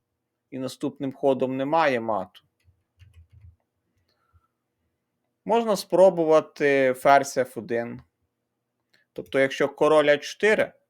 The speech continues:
ферзь С шість мат. Але чорні грають король А два і немає мату в один хід. Ферзь Д три.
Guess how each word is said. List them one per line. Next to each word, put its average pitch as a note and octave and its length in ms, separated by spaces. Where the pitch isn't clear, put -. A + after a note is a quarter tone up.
ферзь D#3 220
С B2 100
шість - 400
мат. A#2 420
Але C#3 640
чорні D#3 300
грають D3 340
король D3+ 320
А D3+ 80
два E3+ 440
і D3 80
немає B2+ 460
мату B2 420
в A#2 40
один A#2+ 300
хід. - 480
Ферзь G#3 340
Д D3+ 140
три. C3 420